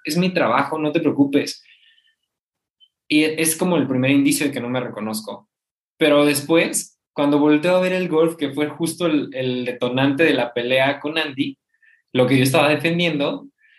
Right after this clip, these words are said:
se-, que según yo es mi desahogo, mi pasión el día de hoy,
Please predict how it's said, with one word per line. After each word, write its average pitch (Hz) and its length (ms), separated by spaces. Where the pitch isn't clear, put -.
se-, 135 380
que 139 120
según 151 420
yo 175 200
es 170 320
mi 156 140
desahogo, 143 640
mi 151 120
pasión 139 280
el 147 120
día 147 140
de 147 100
hoy, 139 300